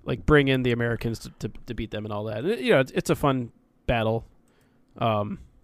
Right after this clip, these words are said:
and they talk about how, like, if you break the seal of the right eye, then you can, then the, then the intelligence can actually make a choice instead of having to, like, follow up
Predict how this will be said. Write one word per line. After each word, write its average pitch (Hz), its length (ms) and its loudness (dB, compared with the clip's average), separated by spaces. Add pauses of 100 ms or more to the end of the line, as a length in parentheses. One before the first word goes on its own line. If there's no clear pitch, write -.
(1080)
and 131 80 -6
they 131 40 2
talk 135 240 4
about 127 220 4
how, 117 200 4
like, 113 320 -2
if 131 140 -6
you 135 60 2
break 131 340 2
the 120 60 -8
seal 127 240 2
of 117 60 -2
the 123 60 -4
right 120 220 -2
eye, 113 220 -2
then 110 180 -4
you 110 120 -4
can, 113 360 -10
then 120 160 0
the, 113 220 -2
then 120 260 -4
the 113 120 -4
intelligence 110 760 -6 (760)
can 127 180 0
actually 117 240 0
make 113 160 0
a - 60 -4
choice - 600 0
instead 120 260 0
of 110 80 -4
having 117 260 0
to, 110 60 -2
like, 104 220 -2
follow 107 380 2
up 104 80 -6